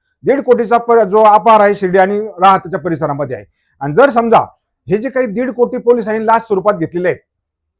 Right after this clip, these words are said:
या आमच्या, माझा पक्षकार जो आहे भूपेंद्रकडून, हे दीड कोटी जर त्याचे परत मिळाले, पोलिसांनी घेतलेली लाच, त्याची जप्त केली आणि ते जर त्याला परत दिले, तर ही रक्कम या शिर्डी आणि राहता पोलीस स्टेशनच्या ज्या परिसरातले ज्या काही ठेवी आहेत, या तात्काळ परत होतील. आणि आमची मानसिकता आहे हे पैसे परत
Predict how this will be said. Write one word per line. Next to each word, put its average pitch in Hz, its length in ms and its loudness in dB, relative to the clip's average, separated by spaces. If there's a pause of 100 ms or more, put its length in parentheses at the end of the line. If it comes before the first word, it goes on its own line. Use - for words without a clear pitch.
(300)
या 165 140 4
आमच्या, 170 360 4
माझा 185 220 2
पक्षकार 170 440 -2
जो 170 60 -2
आहे 160 100 0
भूपेंद्रकडून, 147 640 -2 (360)
हे 190 60 0
दीड 254 260 -4
कोटी 262 240 -4
जर 254 140 0
त्याचे 247 220 -2
परत 247 300 0
मिळाले, 185 320 0 (580)
पोलिसांनी 202 400 -2
घेतलेली 175 280 -2
लाच, 156 220 0
त्याची 185 220 -8
जप्त 214 260 -2
केली 208 160 -2
आणि 202 100 -6
ते 214 100 0
जर 208 80 0
त्याला 208 200 2
परत 214 200 0
दिले, 180 260 -2
तर - 340 -14
ही 208 200 -2
रक्कम 233 580 -2
या 220 140 2
शिर्डी 220 300 -4
आणि 247 240 -2
राहता 214 380 0
पोलीस 233 260 -2
स्टेशनच्या 202 440 -8
ज्या 208 180 0
परिसरातले 185 640 -4
ज्या 190 100 -6
काही 196 120 -4
ठेवी 214 220 0
आहेत, 127 100 -4 (340)
या 170 80 -2
तात्काळ 247 340 0
परत 214 200 0
होतील. 127 240 -8 (220)
आणि 175 120 -6
आमची 240 220 -2
मानसिकता 254 400 -2
आहे 165 80 2
हे 180 100 0
पैसे 208 240 -4
परत 185 180 -4